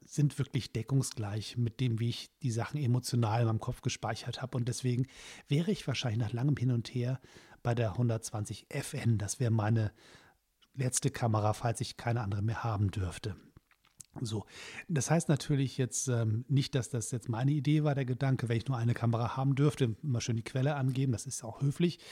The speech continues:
Es gibt nämlich einen weiteren Podcast, den ich für mich entdeckt habe, den ich gerne höre, nennt sich Analog Talk. Das sind zwei nette Menschen, einer aus, ähm, Tennessee und, ähm, nee, aus Memphis. Ja, Memphis, Tennessee, genau.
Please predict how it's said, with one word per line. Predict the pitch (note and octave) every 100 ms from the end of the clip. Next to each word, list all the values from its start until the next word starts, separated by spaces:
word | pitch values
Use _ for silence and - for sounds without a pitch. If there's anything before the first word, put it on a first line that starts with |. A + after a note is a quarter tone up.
| - - -
Es |
gibt | - D#3
nämlich | B2+
einen | B2
weiteren | G#2+ A#2 B2+
Podcast, | - A#2+ - C3 C3+
den |
ich | B2+ - - -
für | -
mich | C3 C#3
entdeckt | A2+ - -
habe, | D3 -
den | B2
ich | B2
gerne | - A#2 A2
höre, | B2 C#3+ D#3 E3 - - -
nennt | C3
sich | - - -
Analog | A#2+ C3+ D3 D3+ D3 -
Talk. | - D#3+ E3+
Das | - A2+
sind | A#2+ - B2+
zwei | - A#2+ A#2
nette | B2+ B2+
Menschen, | C3 C#3+ C#3+
einer | A2 B2+ B2+
aus, | A#2 A#2+ - - _ - _ _ _ _ - -
ähm, | B2+ A2+ A2
Tennessee | - B2+ A#2+ - C3 E3
und, | B2 - - - - - - - - _ _
ähm, | B2+ A#2+ A#2 A#2 A#2
nee, | C#3+ D3+
aus | A#2+
Memphis. | A3+ A#3+ G3+ - -
Ja, | C4
Memphis, | C3 E3+ E3+
Tennessee, | F3 D#3+ A2+
genau. | B2 D#3